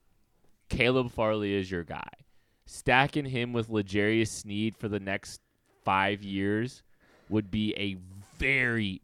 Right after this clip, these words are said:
very good group outside. He has everything Steve Spagnuolo is looking for. Uh, long, like I said, length, size, excellent in press. Um, he's a physical dude. He's a willing tackler. I, w-,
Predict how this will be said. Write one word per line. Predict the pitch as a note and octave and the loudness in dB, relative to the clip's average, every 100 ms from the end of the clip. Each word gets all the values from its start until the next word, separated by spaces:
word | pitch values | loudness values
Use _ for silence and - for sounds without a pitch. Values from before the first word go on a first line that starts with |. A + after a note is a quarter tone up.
| - | -16
very | G#2+ A2 A2 D#3 D#3 D3+ C#3 B2 | -18 -18 -4 0 4 4 2 -2
good | G#2+ A2 G2 F2 - - _ G#2 | -4 -2 0 -2 -6 -18 _ -10
group | A2 G2 E2 - - | -4 -4 -4 -10 -6
outside. | G2 F#2 - G2+ F#2+ F#2+ F2 - - _ - | -4 -4 -4 0 2 4 2 -4 -16 _ -4
He | D3 E3+ | 0 4
has | E3 C3 - | 4 2 0
everything | A2+ C3 B2 B2+ A2 | -2 -2 -4 -6 -6
Steve | - A2 | -8 -8
Spagnuolo | G#2 A2 G#2 G2 G2+ F#2+ | -2 0 0 2 2 4
is | F2+ F2 | 2 0
looking | G2+ G#2+ F#2 | 0 0 -4
for. | - F#2 F#2 F2+ - - _ - - | -4 -2 0 -2 -6 -20 _ -14 -2
Uh, | F#2 E2+ - | 0 0 -2
long, | G2 G#2+ A2+ A2+ A2+ - | 0 4 6 4 0 -4
like | G#2 | -2
I | G#2+ | 0
said, | G2+ F2 | -2 -4
length, | G2 G2+ F#2 - _ | -4 -4 -6 -18 _
size, | - G#2+ G2 G2 F#2+ F#2+ _ _ _ _ _ - - | -8 0 2 4 2 -2 _ _ _ _ _ -12 -8
excellent | A#2 - A2+ G2+ - | -6 -6 -8 -8 -10
in | F2+ | -12
press. | - G2+ F#2+ F#2+ - - _ _ - | -4 -2 -2 -4 -12 -18 _ _ -8
Um, | G2 F#2+ F2+ | -4 -2 -4
he's | G#2 G2+ | -4 -4
a | F#2 | -4
physical | - A#2+ A#2+ A#2 - G#2+ | 2 6 6 6 2 0
dude. | F2+ F#2+ F#2+ F#2 | 4 4 4 2
He's | G2+ A2 | -4 -4
a | A2+ | -4
willing | F2+ G#2 A2+ A2 | 0 0 0 -2
tackler. | G2+ G#2 F#2+ - G2+ F2+ F2+ - _ _ | -2 0 0 -2 -4 -2 -4 -8 _ _
I, | G2 A#2+ C#3 | 4 6 4
w-, | C#3 | 2